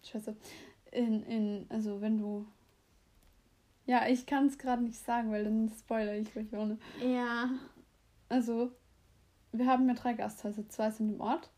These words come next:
Speaker 2: Mhm.
Speaker 1: Und eins ist noch ein bisschen außerhalb vom Ort. Und da ist auch eine Kirche.
Speaker 2: Kann es sein, dass das so eine eher kleinere Kirche ist?
Speaker 1: Ja, das ist eine,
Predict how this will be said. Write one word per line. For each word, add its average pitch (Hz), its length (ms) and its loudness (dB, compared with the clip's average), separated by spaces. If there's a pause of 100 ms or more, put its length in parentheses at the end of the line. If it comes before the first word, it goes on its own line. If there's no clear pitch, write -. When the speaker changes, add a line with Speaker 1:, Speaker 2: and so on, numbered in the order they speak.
Speaker 2:
Mhm. 226 320 2 (520)
Speaker 1:
Und 233 140 2
eins 240 220 4
ist - 120 -12
noch 240 120 0
ein 220 60 -14
bisschen - 240 -4
außerhalb 202 440 -4
vom 190 200 -10
Ort. 202 220 -8
Und 208 140 -6
da 208 80 -2
ist 214 120 -8
auch 214 120 -6
eine 208 100 -8
Kirche. 214 480 -14 (1700)
Speaker 2:
Kann 294 160 2
es 359 140 -4
sein, 254 160 0
dass 294 120 -4
das 240 160 -2
so - 80 -4
eine 226 340 -2
eher 220 180 -4
kleinere 214 480 -8
Kirche 302 280 -6 (100)
ist? - 220 -16 (380)
Speaker 1:
Ja, 339 80 4 (120)
das 247 180 0
ist - 120 -4
eine, 240 340 4